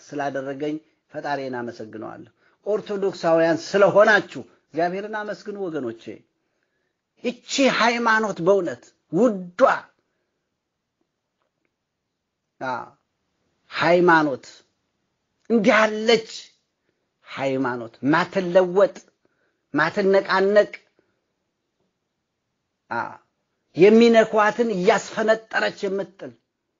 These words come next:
የሚወጓትን መልሳ የምትወጋቸው፣ የሚነካዋትን አትፈልግም። አ፣ አሽቀንጥራ ነው የምትጥላቸው። ብሔረ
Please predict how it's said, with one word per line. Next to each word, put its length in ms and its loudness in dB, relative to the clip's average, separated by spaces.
የሚወጓትን 1040 4
መልሳ 560 -2
የምትወጋቸው፣ 800 -4
የሚነካዋትን 840 0
አትፈልግም። 580 -6
አ፣ 100 -4
አሽቀንጥራ 800 0
ነው 120 2
የምትጥላቸው። 600 -6
ብሔረ 220 8